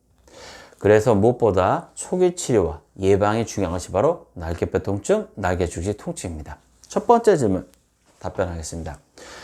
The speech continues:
날개뼈 통증, 날개 쪽지 통증은 왜 생기는 건가요? 아까 견우가 서두에서 말씀드렸지만, 뭐, 내과적 질환에서 문제가 생길 수도 있지만, 정형외과적 문제에서는 첫 번째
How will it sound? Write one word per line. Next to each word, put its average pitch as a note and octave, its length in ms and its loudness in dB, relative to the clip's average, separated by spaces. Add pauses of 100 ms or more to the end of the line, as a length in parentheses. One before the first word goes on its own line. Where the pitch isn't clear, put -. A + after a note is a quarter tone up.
(200)
날개뼈 G3 560 6
통증, F#3+ 480 0
날개 A#2+ 340 4
쪽지 B2+ 420 -4
통증은 B2+ 520 -2
왜 A#2 180 4
생기는 A2 440 -2
건가요? F2 360 -6 (840)
아까 - 300 4
견우가 B2+ 360 4
서두에서 D3+ 480 2
말씀드렸지만, G#2 960 -2 (480)
뭐, F#2+ 100 -2
내과적 D#3 520 6
질환에서 B2 420 2
문제가 G2+ 280 2
생길 A#2 220 0
수도 A2 160 -2
있지만, G2 580 -2
정형외과적 A2+ 580 2
문제에서는 F#2+ 680 0 (100)
첫 - 180 -14
번째 F#3+ 420 0